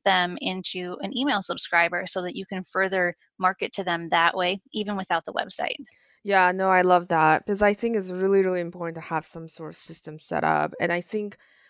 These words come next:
Speaker 2: one of the things that makes people very hesitant when they're like,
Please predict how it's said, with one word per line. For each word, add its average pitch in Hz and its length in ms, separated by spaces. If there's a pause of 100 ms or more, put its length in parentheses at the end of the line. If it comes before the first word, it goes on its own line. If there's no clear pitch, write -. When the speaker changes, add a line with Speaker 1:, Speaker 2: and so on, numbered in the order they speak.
(140)
Speaker 2:
one 220 180
of 262 80
the 254 80
things 220 240
that 190 180
makes 180 300
people 170 320
very 156 240
hesitant 156 720
when 156 80
they're 156 140
like, 151 180